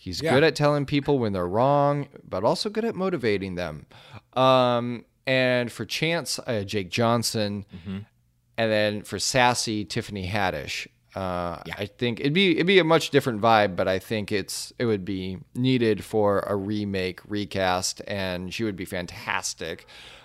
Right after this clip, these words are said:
Speaker 1: Um, but I also feel like if you're doing a remake or continuing on with this story, that it should be a Christmas special. And
Speaker 2: Absolutely.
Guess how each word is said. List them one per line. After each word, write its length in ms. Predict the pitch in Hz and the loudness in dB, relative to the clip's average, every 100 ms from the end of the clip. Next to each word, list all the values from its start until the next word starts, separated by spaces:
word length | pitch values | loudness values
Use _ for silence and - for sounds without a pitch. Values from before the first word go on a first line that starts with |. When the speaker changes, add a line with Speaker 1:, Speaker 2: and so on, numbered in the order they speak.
| - - | -12 0
Speaker 1:
Um, 240 | 120 117 | 2 2
but 120 | 113 151 | 4 6
I 100 | 190 | 4
also 240 | 240 302 | 2 -4
feel 200 | - 196 | -2 2
like 200 | 160 147 | 2 0
if 100 | - | -4
you're 60 | 143 | -2
doing 320 | 165 165 147 | 0 2 0
a 80 | 123 | 0
remake 420 | 123 120 120 113 | 0 0 0 0
or 60 | 104 | -2
continuing 680 | - 107 - 127 127 117 110 | -6 -8 -6 -4 -2 -2 -2
on 260 | 104 98 | -2 -4
with 140 | 101 104 | -8 -8
this 180 | 92 - | -6 -6
story, 760 | - - 131 131 104 92 87 - - - _ | -4 0 4 6 4 2 -4 -12 -20 -20 _
that 180 | - 120 | 4 6
it 300 | 123 117 - | 6 2 -4
should 320 | - 190 175 - | -2 -2 -2 0
be 400 | 135 123 117 - _ - | 2 2 0 -6 _ -10
a 80 | 110 | -6
Christmas 500 | - 135 - 113 98 | 0 0 0 -6 -6
special. 680 | - 110 101 - 73 - - - _ - | -4 -2 -2 -4 -8 -10 -16 -20 _ -6
And 360 | 113 117 113 | 0 2 2
Speaker 2:
Absolutely. 540 | 104 104 95 92 80 | 0 -4 -6 -6 -10